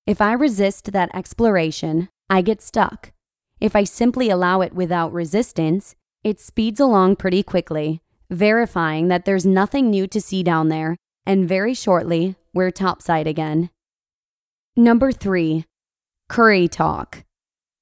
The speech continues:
Yesterday, Rochelle and I had an interesting subjective reality-style conversation while strolling around Osborne Village in Winnipeg and while enjoying a delicious bowl of red curry soup. I love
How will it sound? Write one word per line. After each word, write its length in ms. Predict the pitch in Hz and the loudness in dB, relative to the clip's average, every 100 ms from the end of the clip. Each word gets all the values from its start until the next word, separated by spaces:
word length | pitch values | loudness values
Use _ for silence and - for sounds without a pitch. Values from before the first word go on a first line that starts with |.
| _ | _
Yesterday, 880 | 202 240 262 - 269 180 160 170 - | -2 -2 -2 -2 0 2 0 -2 -4
Rochelle 560 | - 208 202 - 196 233 | 0 0 2 2 2 4
and 120 | 254 | 4
I 180 | 180 180 | 4 2
had 200 | 180 170 | 2 2
an 140 | 180 - | 0 0
interesting 540 | - 214 - 247 269 262 | 0 0 0 -2 2 2
subjective 720 | - 226 185 165 - 165 160 | 2 0 0 -2 -2 -4 -2
reality-style 880 | 175 170 170 170 160 - 170 156 160 | -2 0 0 -2 -6 -4 0 0 0
conversation 920 | 170 151 160 - 202 - - 175 175 _ - | -4 -4 -2 0 -2 -2 -6 -6 -8 _ -6
while 220 | 196 180 | -4 -4
strolling 520 | - 196 190 202 240 | -4 2 2 4 2
around 400 | 226 175 175 180 - | 2 2 2 0 2
Osborne 520 | 185 185 180 196 196 | 2 2 2 2 2
Village 380 | 170 160 160 165 | 0 -2 -2 2
in 140 | 175 | 4
Winnipeg 600 | 175 175 156 156 147 160 - _ - | 4 2 0 -4 -4 -10 -18 _ -2
and 200 | 208 196 | 0 2
while 240 | 208 214 | 0 0
enjoying 480 | 240 214 185 175 175 | 0 0 0 0 -2
a 60 | 170 | -4
delicious 560 | 185 202 226 - 285 | -6 -4 -4 -2 -2
bowl 260 | - 190 190 | 2 4 4
of 140 | 160 | 0
red 240 | 160 165 - | -2 -4 -6
curry 260 | 165 170 | -8 -8
soup. 420 | 170 - 151 - - _ _ _ _ _ 202 | -4 -2 -2 -4 -14 _ _ _ _ _ 0
I 140 | 233 | 2
love 400 | 208 190 170 | 4 6 4